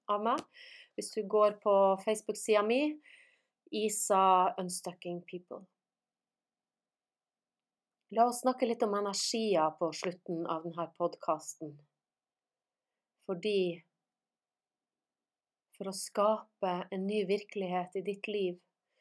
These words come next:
uansett hva du strever med, om det er helse, kjærlighet, jobb eller penger,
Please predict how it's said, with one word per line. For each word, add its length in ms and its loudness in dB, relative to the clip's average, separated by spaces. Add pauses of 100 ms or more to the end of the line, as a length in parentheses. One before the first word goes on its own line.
(220)
uansett 580 -4
hva 160 -4
du 160 -2
strever 540 0
med, 160 -4 (680)
om 160 -4
det 160 2
er 220 0
helse, 520 -2 (380)
kjærlighet, 1040 -2
jobb 300 -2 (460)
eller 240 -4
penger, 480 -8